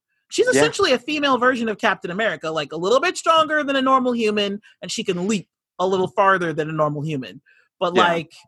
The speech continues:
Speaker 1: and she can, like, jump out of an airplane without a parachute, just like Captain America. But she's not Wonder Woman,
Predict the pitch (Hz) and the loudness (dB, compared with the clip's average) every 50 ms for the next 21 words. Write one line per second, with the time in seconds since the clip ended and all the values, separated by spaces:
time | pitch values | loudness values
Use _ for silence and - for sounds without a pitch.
0 | _ _ - - - - 240 214 240 226 220 208 196 165 156 143 139 202 196 196 | _ _ -10 -10 -8 -6 -2 -2 0 2 2 0 0 -2 -6 -4 0 0 0 2
1 | - 208 196 196 190 180 190 185 185 190 190 190 - - 196 180 180 175 175 170 | 4 4 4 4 4 2 0 0 0 2 2 0 0 0 0 0 0 -2 -4 -4
2 | 165 165 - 180 170 165 165 - 190 180 175 170 - - 170 143 123 _ - - | -6 -4 -2 -2 -2 -2 -2 -2 -2 -2 -2 -2 -6 -8 -10 -10 -10 _ -14 -4
3 | - 330 330 330 370 330 330 330 349 339 311 330 330 320 302 277 - 208 165 135 | 0 0 0 2 2 2 2 2 -2 -2 0 2 4 4 2 2 0 0 -2 -2
4 | - _ - - - _ - _ - 190 185 180 - - - 214 175 170 220 240 | -6 _ -20 -20 -20 _ -14 _ 0 2 2 0 -2 -6 -10 -10 -4 0 2 2
5 | 294 285 - 214 233 302 349 330 277 226 202 185 180 185 180 180 175 175 175 | 4 2 2 2 2 0 2 2 0 2 2 0 0 0 -2 -4 -4 -8 -10